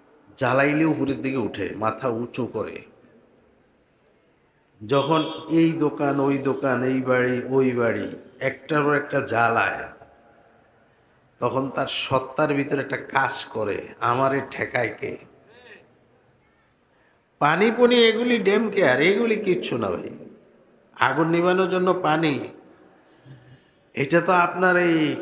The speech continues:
খেরের পাড়ার আগুন নিভাইতে পারবেন, ঘরের আগুন নিভাইতে পারবেন, দাবানল এগুলি দিয়ে নিভবে না, দাবানল এই পানি দিয়ে নিভে না। আর আগুন নিভানোর পদ্ধতিতে পানি নাই, পানি সহায়ক,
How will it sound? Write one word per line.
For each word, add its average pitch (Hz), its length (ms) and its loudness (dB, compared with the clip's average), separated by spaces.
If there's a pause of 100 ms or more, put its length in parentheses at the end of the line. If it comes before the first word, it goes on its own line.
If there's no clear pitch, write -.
খেরের 165 400 0
পাড়ার 180 240 4
আগুন 170 300 2
নিভাইতে 151 380 2
পারবেন, 139 380 2
ঘরের 135 280 2
আগুন 143 220 2
নিভাইতে 127 400 -2
পারবেন, 110 420 -4
দাবানল 143 540 2
এগুলি 139 320 -2
দিয়ে 143 180 -4
নিভবে 120 320 -6
না, 107 140 -8 (3750)
দাবানল 123 760 2
এই 117 120 0 (120)
পানি 120 300 -2
দিয়ে 127 240 -2
নিভে 107 380 -4
না। 90 160 -10 (420)
আর 107 100 -12
আগুন 123 460 0
নিভানোর 143 600 2
পদ্ধতিতে 143 760 0
পানি 147 520 0
নাই, 127 400 2
পানি 151 300 0
সহায়ক, 156 580 2